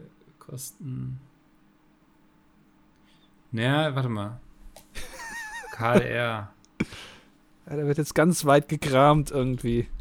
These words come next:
Speaker 1: Ja, das Kosten- und Leistungsrechnung, glaub ich.
Speaker 2: Ah, okay. Also ein Profi haben wir hier in den Kommentaren. Äh,
Speaker 1: Ja.
Speaker 2: gewinnt jede Kosten-, wa-, was? Wie nochmal?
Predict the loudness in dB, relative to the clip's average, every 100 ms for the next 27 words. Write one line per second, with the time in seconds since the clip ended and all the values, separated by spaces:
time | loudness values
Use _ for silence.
0 | -10 -14 -20 -20 -12 -6 -2 0 0 -2
1 | -6 -10 -14 -10 0 0 0 -4 -2 2
2 | 2 2 -2 -6 -4 -4 -4 -8 -10 -12
3 | -12 -12 -14 -16 _ -12 -2 0 2 0
4 | -2 0 2 2 4 4 4 8 8 8
5 | 2 2 2 0 0 0 0 0 -2 -4
6 | -4 -4 -2 -2 -4 -12 -20 -20 -4 2
7 | 4 4 2 4 4 2 6 4 6 4
8 | 4 2 -2 -2 -6 _ _ _ _ -12
9 | -10 0 0 2 2 4 4 4 2